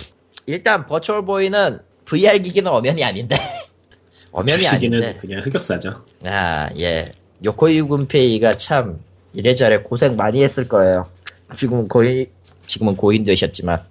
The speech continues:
Speaker 1: 교통사고로. 아무튼.
Speaker 2: 게임보이의 아버지였나?
Speaker 1: 게임보이 아버지가 맞을걸요? 아니, 마이-, 그, 그거, 그거, 그거, 그거. 게임 앤 워치. 게임 앤 워치 아버지지.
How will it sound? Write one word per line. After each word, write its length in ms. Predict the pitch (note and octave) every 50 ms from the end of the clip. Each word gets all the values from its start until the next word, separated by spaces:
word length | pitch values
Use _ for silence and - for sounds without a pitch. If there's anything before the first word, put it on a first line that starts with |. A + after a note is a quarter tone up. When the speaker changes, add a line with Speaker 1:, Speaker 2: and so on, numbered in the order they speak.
| - - - C#3+ - - - - _
Speaker 1:
교통사고로. 640 | - - F2+ G2 F2+ F2 F2+ D#2+ D2 C#2+ D2+ D#2+ - - - _ _ - - - - - - - _ _ - -
아무튼. 280 | D#2 D2+ D2 - B2+ D#3+
Speaker 2:
게임보이의 400 | F#3+ G3 F#3+ F#3+ D#3 D3 B2+ F2+
아버지였나? 600 | F2 F2+ F#2 - G2 F2 D2+ - E2+ C#3+ F#3+ - - _ _ _ _ _ _ _ _ - -
Speaker 1:
게임보이 500 | D3 C#3 D3 E3+ F3 E3 E3 D3 C3+ A#2
아버지가 440 | G2 F2+ F2 E2 - - - F2 E2
맞을걸요? 680 | E2 D#2+ - - D#2+ D2+ - D2 C#2+ D#2 A#2 F#3 F#3+ - -
아니, 240 | - A2 C#3 F3 D#3+
마이-, 240 | A#2 A#2+ C3 E3 E3+ - - _
그, 380 | - C#3 B2+ A#2+ A2 G#2 F#2 - _ -
그거, 260 | - A2+ A2+ C3+ A2+ F#2+
그거, 300 | - G2 G2+ A2 G2+ F2
그거, 280 | F#2 E2+ G2 G2 F2+
그거. 320 | E2 F2 D#2 E2+ E2+ D#2+ -
게임 260 | F#3+ G3 A3 A3+ G#3+
앤 100 | F#3 D3+
워치. 460 | A#2 F#2+ - - - - - - - _ _ _ _ F#2 F2 - - - - - _ _ _
게임 220 | E3+ F3+ G3+ G3+
앤 100 | G#3 F#3+
워치 280 | E3+ D3 C3 - - B2
아버지지. 500 | G2+ F#2 E2+ D#2 D#2 D#2+ D2+ - C#2+